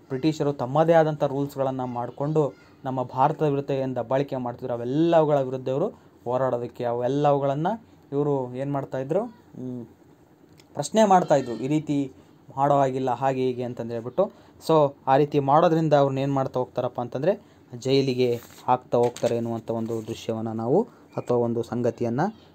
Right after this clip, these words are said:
ನಾವು ತಿಳ್ಕೊಳ್ತಾ ಹೋಗ್ಬೋದು. ಅವರು ಕೇವಲ ಜೈಲಿಗೆ ಹೋದ ತಕ್ಷಣ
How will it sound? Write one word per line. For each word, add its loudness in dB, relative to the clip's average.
ನಾವು 2
ತಿಳ್ಕೊಳ್ತಾ -2
ಹೋಗ್ಬೋದು. -6
ಅವರು 6
ಕೇವಲ 4
ಜೈಲಿಗೆ 4
ಹೋದ 4
ತಕ್ಷಣ 0